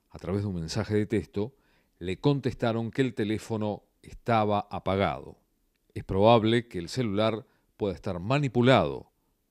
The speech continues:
por alguna persona. En los próximos días se van a conocer detalles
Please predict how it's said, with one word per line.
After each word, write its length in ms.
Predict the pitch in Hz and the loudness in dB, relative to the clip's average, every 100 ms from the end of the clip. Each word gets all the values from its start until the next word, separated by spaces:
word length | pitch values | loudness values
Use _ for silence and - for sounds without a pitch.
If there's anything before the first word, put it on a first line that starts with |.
| _ | _
por 160 | 80 78 | -10 -6
alguna 280 | 82 104 | -2 0
persona. 680 | 92 104 - 101 69 - - _ _ _ _ | 0 0 2 0 -2 -14 -20 _ _ _ _
En 80 | 143 | -8
los 80 | 117 | -4
próximos 400 | 117 113 113 101 | -4 -2 -2 0
días 420 | 117 82 - - _ _ _ _ | 0 -2 -6 -16 _ _ _ _
se 140 | - 135 | -12 -8
van 120 | 117 | -6
a 60 | 101 | -4
conocer 360 | 95 117 110 | -4 -2 -4
detalles 1000 | 87 110 104 139 139 135 131 139 127 - | -2 -4 0 2 4 2 0 -2 -4 -12